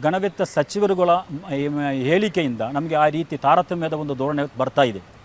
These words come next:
ಅಂದರೆ ದ್ವೇಷ ಭಾಷಣ ಮಾಡಿದಂತಹ ವ್ಯಕ್ತಿಗಳ ಬಗ್ಗೆ ರಾಜ್ಯದ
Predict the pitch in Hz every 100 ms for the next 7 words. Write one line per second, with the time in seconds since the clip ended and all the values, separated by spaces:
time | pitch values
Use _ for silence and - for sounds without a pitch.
0 | - - - - 156 190 151 120 - 135
1 | 117 180 226 226 190 196 190 202 196 202
2 | 147 156 190 190 185 190 170 160 147 143
3 | 208 196 147 120 107 120 147 - - -
4 | - - - 143 190 170 156 202 185 190